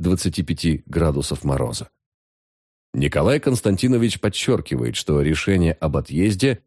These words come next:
было для родственников неожиданным, тем более что декабрь был холодным. Рерих спешно покинул столицу в ночь с шестнадцатого на семнадцатое декабря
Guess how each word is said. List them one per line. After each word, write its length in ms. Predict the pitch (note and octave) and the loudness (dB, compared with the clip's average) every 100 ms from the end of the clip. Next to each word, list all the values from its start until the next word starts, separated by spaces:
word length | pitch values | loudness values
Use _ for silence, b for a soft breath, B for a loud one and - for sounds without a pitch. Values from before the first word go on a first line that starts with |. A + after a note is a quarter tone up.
| - | -2
было 320 | F2 E3 F3 | 2 4 4
для 160 | C#3 A#2 | 4 4
родственников 640 | C#3+ C#3 C3 C3 B2 - | 2 0 0 2 0 0
неожиданным, 720 | G2+ G2 F2 B2 D2+ C2 B1 - - | 2 2 2 2 0 0 -4 -10 -4
тем 220 | F2 E2 | 2 4
более 220 | E2+ E2+ | 4 2
что 180 | E2 D#2 | 0 -2
декабрь 500 | B1 - C#2 D2 G2+ | -4 -2 -2 0 0
был 320 | C#2+ C#2+ E2 - - | 0 0 0 -4 -14
холодным. 680 | - E2 D#2 C#2+ - - - _ _ _ _ _ _ _ | -2 0 2 0 -4 -12 -16 _ _ _ _ _ _ _
Рерих 440 | E2+ G2+ D#3 D#3+ | 0 2 4 2
спешно 500 | - - B2+ F#2 G#2 F2+ | -2 0 2 2 0 0
покинул 400 | F#2 G2 F2+ E2 | 0 2 2 2
столицу 640 | - E2+ C3 - C3 A2+ _ F2+ | 0 2 2 2 0 0 _ -2
в 160 | F2 | 2
ночь 340 | G#2+ D#3 - - | 4 2 -2 -8
с 120 | - - | -8 -2
шестнадцатого 720 | A#2+ - A#2+ B2 A2 G#2 F#2+ | 0 2 0 0 -2 0 2
на 120 | F#2 | 2
семнадцатое 600 | E2 F#2 E2+ C#2 D2 D2+ | 2 0 0 -2 -4 -2
декабря 600 | C#2+ C#2+ D2 C#2 G2 A#2 | -2 -2 -2 0 0 0